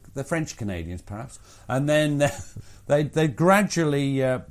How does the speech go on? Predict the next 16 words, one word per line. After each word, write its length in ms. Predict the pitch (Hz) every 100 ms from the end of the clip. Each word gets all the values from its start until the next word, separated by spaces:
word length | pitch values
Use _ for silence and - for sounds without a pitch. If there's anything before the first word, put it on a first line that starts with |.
| -
sort 240 | - - 170
of 40 |
developed, 580 | 196 165 233 190 - -
hadn't 220 | 170 160
they? 120 | 113
During 400 | 98 - 214 214
the 80 | 202
Somme, 580 | - 202 165 87 80 110
uh, 260 | 117 127 135
the 120 | 135
British, 360 | 131 - 151 139
it 160 | 170
had 100 | 196
become 280 | 202 190 214
a 40 | 175
main, 520 | 180 202 208 185